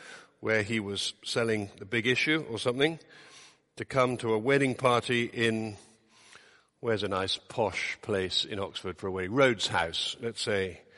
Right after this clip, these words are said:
uh, a wedding reception at Rhodes House. And when he gets there, he is unceremoniously kicked out.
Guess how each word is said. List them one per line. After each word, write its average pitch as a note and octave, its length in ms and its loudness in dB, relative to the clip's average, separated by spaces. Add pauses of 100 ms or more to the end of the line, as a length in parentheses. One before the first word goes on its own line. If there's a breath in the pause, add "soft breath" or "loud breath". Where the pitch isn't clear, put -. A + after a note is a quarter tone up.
(400 loud breath)
uh, F#2+ 240 -6 (160)
a G2 140 -10
wedding A#2 300 2
reception G#2+ 480 -2
at G2 100 -6
Rhodes G2+ 400 -2
House. C#3 480 0 (720 loud breath)
And A2+ 300 0 (920)
when D#3+ 160 8
he C#3+ 80 6
gets A#2+ 320 2
there, B2 180 2
he A#2 160 2
is G#2+ 240 0
unceremoniously B2+ 1160 2
kicked - 420 0
out. A2+ 400 4